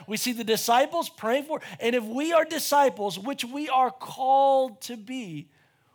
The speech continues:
we will take our personal relationship with God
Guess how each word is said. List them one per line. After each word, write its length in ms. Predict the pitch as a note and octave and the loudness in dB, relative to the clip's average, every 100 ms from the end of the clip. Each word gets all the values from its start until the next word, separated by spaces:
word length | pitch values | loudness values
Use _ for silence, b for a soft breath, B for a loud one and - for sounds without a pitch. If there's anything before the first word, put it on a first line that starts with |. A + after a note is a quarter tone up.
| b | b
we 400 | F3+ A3 D4 D#4 | -10 -4 -2 0
will 720 | C4+ C4 C#4+ B3 D#3+ D3 D3+ b b b | -2 0 4 4 2 -2 -10 b b b
take 320 | - C#4 D4 - | 0 0 0 -2
our 320 | A3+ C4 B3+ | 2 4 4
personal 600 | - B3 C#4 - C#4+ C#4 | 0 -2 -2 -2 -4 -2
relationship 720 | C#4 B3 B3 A3+ A#3 A3 A3+ | -2 -2 -2 -4 -6 -8 -8
with 180 | G#3+ F#3+ | -10 -8
God 400 | F3 F#3+ D3+ C#3 | -2 0 0 -6